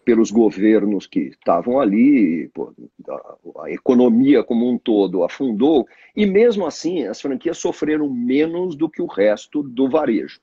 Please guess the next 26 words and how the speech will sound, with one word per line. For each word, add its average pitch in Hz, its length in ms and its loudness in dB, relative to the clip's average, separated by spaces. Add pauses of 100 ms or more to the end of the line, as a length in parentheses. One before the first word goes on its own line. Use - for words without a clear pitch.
né? 113 160 -6 (200)
Se - 140 -10
você 98 240 -2
olhar 101 320 4
as 90 120 -4
estatísticas, 120 840 -4
se 98 100 -4
você 98 140 -4
olhar 90 200 0
os 120 120 -2
gráficos, 117 540 -2
você 143 100 -4
vai 120 180 -2
ver 101 300 0 (360)
que 120 100 -2
as - 80 0
franquias 120 420 0
continuaram 135 960 2
crescendo 143 1000 0 (300)
enquanto 120 460 0
o 143 40 4
resto 101 380 -2
do 139 80 -2
varejo 131 480 0
caía, 104 500 -2 (180)
né? 120 140 -6